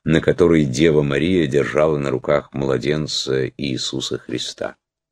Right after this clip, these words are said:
Ей нравилось, что утром она первая зажигала у иконы свечу, что икона без оклада и есть не только лица, но и руки, ступни младенца, одежды,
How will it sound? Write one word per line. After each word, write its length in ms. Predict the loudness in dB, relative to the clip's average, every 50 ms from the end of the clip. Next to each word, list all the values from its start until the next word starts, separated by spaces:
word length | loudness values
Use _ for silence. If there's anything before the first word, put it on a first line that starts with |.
| _ _ _ _ _ _ _ _ _ _ _ _ _ _ _ -4
Ей 300 | -4 2 4 6 6 6
нравилось, 580 | 6 4 4 4 2 4 2 4 4 4 2 2
что 300 | 0 2 4 6 6 8
утром 360 | 6 4 4 4 4 4 4
она 260 | 2 2 2 0 -2 _ 2
первая 520 | 4 6 6 6 6 6 4 4 4 4
зажигала 640 | 2 0 2 2 2 4 4 4 4 4 4 4
у 240 | 4 4 2 2 4
иконы 480 | 4 2 2 2 0 0 2 2 0 -2
свечу, 680 | -2 -4 -4 -4 -4 -4 -4 -4 -6 -6 -6 -6 -8 _ _ _ _ _ -20 -20 -18 -6
что 260 | -6 0 4 4 4 4
икона 340 | 4 6 4 6 6 4 4
без 240 | 4 4 4 4
оклада 640 | 2 2 4 4 4 4 6 4 2 4 4 4 4
и 200 | 2 0 0 0
есть 360 | 2 4 4 4 4 2 2
не 120 | 2 2 4
только 420 | 4 4 4 4 4 4 2 4
лица, 500 | 4 4 4 2 0 0 -2 -2 0 0 2
но 200 | 4 4 4 6
и 120 | 6 6
руки, 540 | 6 6 4 4 2 2 0 -2 0 0 0
ступни 760 | 0 -2 -6 0 0 0 0 0 -2 -2 0 2 2 2 2
младенца, 840 | 2 2 2 2 2 2 2 2 0 0 0 -2 -2 0 2 4
одежды, 640 | 4 4 2 2 4 4 4 2 0 -2 -6 -6